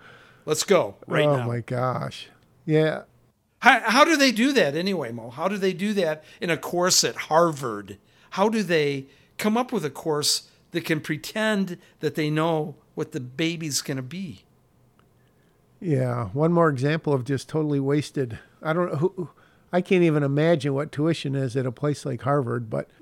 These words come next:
Speaker 2: one more example of just literally throwing your money away. Gosh, that's really, that's really crazy. And you know, if Harvard does it, others will follow.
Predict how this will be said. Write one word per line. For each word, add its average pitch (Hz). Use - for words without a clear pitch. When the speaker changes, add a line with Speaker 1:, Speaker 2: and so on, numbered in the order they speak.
Speaker 2:
one 170
more 151
example 139
of 127
just 165
literally 147
throwing 147
your 131
money 135
away. 131
Gosh, 151
that's 147
really, 131
that's 143
really 151
crazy. 135
And 160
you 160
know, 185
if 147
Harvard 165
does 139
it, 160
others 156
will 135
follow. 143